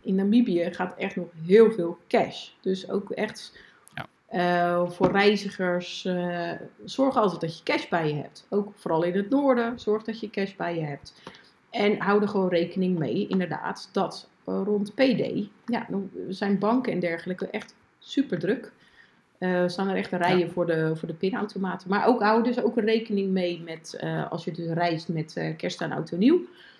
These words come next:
Speaker 1: dat, eh, openingstijden en dergelijke ook net ietsje anders zijn. Dus hebben we ook al, eh,
Speaker 2: Ja.
Speaker 1: ik wil, daar houden we natuurlijk, ge-,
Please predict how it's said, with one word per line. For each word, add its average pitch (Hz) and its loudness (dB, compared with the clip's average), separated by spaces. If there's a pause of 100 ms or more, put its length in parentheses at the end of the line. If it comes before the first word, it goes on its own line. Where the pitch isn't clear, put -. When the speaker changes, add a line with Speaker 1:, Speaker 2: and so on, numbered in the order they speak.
(220)
Speaker 1:
dat, 202 2
eh, 180 2
openingstijden 185 2
en 151 -4
dergelijke 156 -6
ook 160 -6
net 175 -4
ietsje - -10
anders 143 -12
zijn. 131 -14 (200)
Dus - -20
hebben 170 -2
we 180 4
ook 180 -2
al, 175 2
eh, 170 -2
Speaker 2:
Ja. - 0 (420)
Speaker 1:
ik 156 -12
wil, 156 -4
daar 151 -4
houden 165 -4
we 170 -4
natuurlijk, 160 -6 (680)
ge-, - -16